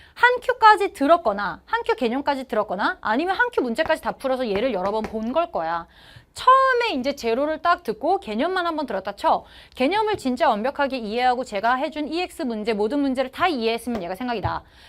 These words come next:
근데 제로를 설렁설렁 들었다? 그럼 이걸 보면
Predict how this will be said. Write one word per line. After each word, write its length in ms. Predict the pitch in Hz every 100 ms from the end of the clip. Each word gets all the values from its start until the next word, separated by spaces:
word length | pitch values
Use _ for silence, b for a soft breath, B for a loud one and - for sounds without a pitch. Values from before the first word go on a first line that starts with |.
| B
근데 300 | - 320 381
제로를 380 | 392 226 277 311
설렁설렁 600 | 339 415 427 403 359 330
들었다? 460 | 254 196 - 349 415
그럼 220 | 320 330
이걸 240 | 233 247
보면 340 | 247 208 311